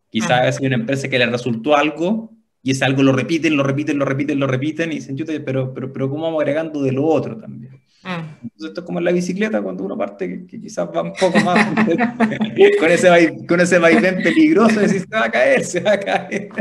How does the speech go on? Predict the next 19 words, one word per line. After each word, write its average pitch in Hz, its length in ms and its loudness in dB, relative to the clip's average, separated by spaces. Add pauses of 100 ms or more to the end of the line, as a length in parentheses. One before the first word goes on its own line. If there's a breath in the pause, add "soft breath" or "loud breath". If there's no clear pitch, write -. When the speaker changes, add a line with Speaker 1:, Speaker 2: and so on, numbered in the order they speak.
(220)
Speaker 1:
<laughs> 220 360 -6
Bueno, 131 260 0
¿cómo 135 140 2
al - 100 6
final? 220 480 0 (260 loud breath)
Speaker 2:
<laughs> - 300 -10
To-, 196 140 2
Speaker 1:
Yo, 196 80 0
yo - 0 -
creo 240 80 -8
que 247 100 -2
Speaker 2:
todavía 226 260 8
Speaker 1:
ese 254 100 10
es 262 60 6
Speaker 2:
vamos 262 120 6
a 254 60 6
Speaker 1:
el 254 120 -4
desafío, - 640 -8 (140)
eh, 110 340 -14